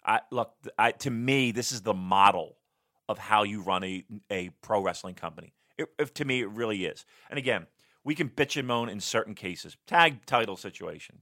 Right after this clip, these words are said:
sh-, of course. Uh, why is this guy getting a win, you know, a push? A-, a-, absolutely.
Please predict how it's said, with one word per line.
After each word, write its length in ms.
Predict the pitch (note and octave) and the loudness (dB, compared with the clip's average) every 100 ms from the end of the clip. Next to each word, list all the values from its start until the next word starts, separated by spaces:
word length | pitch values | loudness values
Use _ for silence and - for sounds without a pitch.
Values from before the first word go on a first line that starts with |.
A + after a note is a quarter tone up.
| _ | _
sh-, 180 | - - | -12 -6
of 140 | - | -8
course. 400 | - F2 - - - _ _ _ _ | -8 -18 -18 -20 -20 _ _ _ _
Uh, 200 | A#2 A2 | 4 4
why 300 | A2+ C3 D#3+ | 6 6 8
is 80 | E3 | 6
this 160 | D#3 - | -2 4
guy 200 | C#3 B2+ | 6 8
getting 260 | B2+ A#2+ | 4 0
a 60 | A2 | -2
win, 520 | A2+ A#2 A#2 A2+ A#2 | -2 -2 -4 -6 -6
you 60 | A#2+ | -6
know, 160 | G#2+ D#2 | -6 -8
a 80 | |
push? 300 | - C3+ B2+ - | -4 -2 -2 -4
A-, 80 | C3+ - | -4 2
a-, 220 | A2+ A2 B2 | 2 2 2
absolutely. 420 | A#2+ - F#2+ F2 | 0 -2 -12 -14